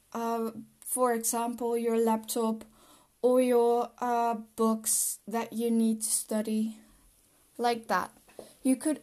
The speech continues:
also make a little to-do list the night before, um, with your priorities for the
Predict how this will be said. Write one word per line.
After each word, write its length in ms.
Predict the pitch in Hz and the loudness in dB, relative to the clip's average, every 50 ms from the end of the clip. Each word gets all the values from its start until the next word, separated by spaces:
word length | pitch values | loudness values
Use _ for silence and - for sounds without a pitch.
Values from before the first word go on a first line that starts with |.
| _ - | _ 2
also 420 | 294 302 320 311 - - 285 269 | 2 2 4 2 2 2 2 2
make 360 | 262 247 247 240 240 233 - - | 2 2 2 2 0 0 0 0
a 80 | 247 240 | 2 2
little 500 | 247 247 254 262 254 - 254 233 233 226 | 4 4 4 2 2 0 -2 -2 -2 -2
to-do 480 | 220 - - 226 208 - 240 262 269 262 | -4 -4 -4 -4 -2 0 2 2 4 4
list 440 | 233 214 202 208 226 226 - - | 2 2 0 0 -2 -4 -4 -4
the 80 | - 226 | 0 0
night 300 | 226 226 220 220 214 220 | 2 2 2 0 -2 -2
before, 600 | - 226 - - 277 269 240 202 190 196 233 294 - - _ _ _ _ _ _ _ _ _ _ _ - | -6 -10 -8 -2 2 4 4 4 4 2 0 -4 -6 -12 _ _ _ _ _ _ _ _ _ _ _ -6
um, 680 | - 233 226 226 226 226 226 226 226 226 233 233 226 - - | -2 0 2 2 4 4 4 2 2 2 0 -2 -4 -8 -4
with 300 | - 226 240 233 226 - | 0 2 2 2 2 2
your 180 | 254 247 240 233 | 2 4 4 4
priorities 960 | 226 226 - - 247 233 233 233 233 240 254 269 269 269 - 254 254 247 240 | 0 -4 -6 -2 0 2 4 4 4 4 4 4 2 2 0 -2 -2 -2 -4
for 220 | - - 226 226 226 | -4 -4 -2 -2 0
the 160 | 226 233 226 | 0 0 -2